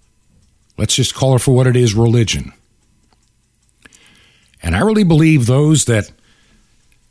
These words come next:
that are the teachers and leaders of Moloch back in the day were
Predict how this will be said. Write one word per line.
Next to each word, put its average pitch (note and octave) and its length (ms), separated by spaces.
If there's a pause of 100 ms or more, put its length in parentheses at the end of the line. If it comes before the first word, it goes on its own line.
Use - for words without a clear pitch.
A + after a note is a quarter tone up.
(360)
that G#2+ 140
are G2+ 60
the F#2+ 80
teachers D3+ 800
and G2 380
leaders D3+ 540
of G2+ 340
Moloch A2 520
back A2+ 280
in B2 80
the A#2 80
day F2+ 360 (1600)
were G#2+ 440